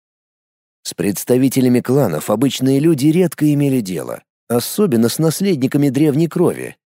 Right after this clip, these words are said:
Для этого имелись посредники из той же самой деловой среды, но работающие на магические семьи.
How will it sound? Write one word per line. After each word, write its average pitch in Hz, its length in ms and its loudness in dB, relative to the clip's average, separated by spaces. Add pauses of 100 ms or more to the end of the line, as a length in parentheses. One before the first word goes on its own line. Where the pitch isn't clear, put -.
(100)
Для 156 320 2
этого 147 300 0
имелись 147 340 2
посредники 175 800 -4 (100)
из - 280 -2
той 214 220 4
же 147 180 4
самой 180 500 2
деловой 156 460 2
среды, 135 600 -4 (140)
но 190 380 4
работающие 170 960 2
на 165 80 4
магические 147 640 0
семьи. 71 580 -6